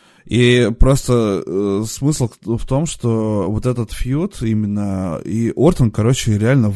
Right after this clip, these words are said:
ворует, э, внимание у практически во вс-, со всех остальных, э, фьюдов, стягивая его на себя своей охуенной работой. Это просто дорогого стоит.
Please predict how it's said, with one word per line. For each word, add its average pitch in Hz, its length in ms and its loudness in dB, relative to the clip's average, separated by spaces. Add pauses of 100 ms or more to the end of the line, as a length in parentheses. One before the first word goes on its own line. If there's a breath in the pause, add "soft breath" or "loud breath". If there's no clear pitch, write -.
(140)
ворует, 113 580 2
э, 98 600 -2 (320)
внимание 113 720 0 (360 loud breath)
у 104 220 -2
практически 113 560 -4
во 107 100 -6
вс-, 104 320 -8
со 120 180 -10
всех 131 280 -6
остальных, 113 600 -6
э, 107 140 -6
фьюдов, 123 400 -6
стягивая 113 520 -6
его 107 200 -4
на 110 140 -4
себя 113 380 -6
своей 107 380 -8
охуенной 101 540 -10
работой. 98 500 -12 (380 soft breath)
Это 107 280 -4
просто 107 300 -6
дорогого 101 520 -6
стоит. 98 440 -18